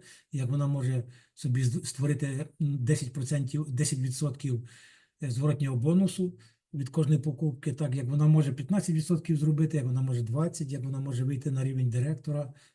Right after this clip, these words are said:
якби такий перший серйозний рівень, е, лідерський статус, так, як вона може вийти на рівень, е, е, консультант директора, рівень управляючого директора, діамантового директора,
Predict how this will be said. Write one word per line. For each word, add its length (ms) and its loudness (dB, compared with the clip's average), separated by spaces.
якби 300 -4
такий 240 -4
перший 340 -4
серйозний 480 0
рівень, 460 0
е, 240 -2
лідерський 500 2
статус, 600 -4
так, 260 -4
як 100 -4
вона 160 0
може 260 2
вийти 460 0
на 160 2
рівень, 420 0
е, 180 -2
е, 320 2
консультант 540 0
директора, 640 2
рівень 320 2
управляючого 640 0
директора, 420 -2
діамантового 640 0
директора, 480 -4